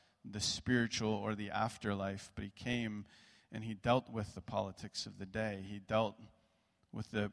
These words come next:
poverty and injustice. He dealt with issues of sexuality. He dealt with issues of oppression, that wherever justice was needed, Jesus was present.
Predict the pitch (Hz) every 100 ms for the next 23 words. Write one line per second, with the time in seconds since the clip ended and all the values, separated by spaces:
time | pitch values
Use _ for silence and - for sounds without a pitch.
0 | - - 117 110 107 107 104 98 98 113
1 | 113 - - 104 - 107 92 110 117 120
2 | - 120 - - _ _ 127 110 117 -
3 | 120 107 107 - 107 - 107 104 120 113
4 | 107 101 107 95 110 123 107 - - -
5 | - - - 110 117 - 120 107 101 -
6 | - 123 - 120 98 95 - - - _
7 | - 120 123 139 151 120 127 127 - -
8 | 131 - 123 104 113 117 127 131 165 165
9 | 123 107 120 123 107 101 - 92 - -
10 | 139 98 87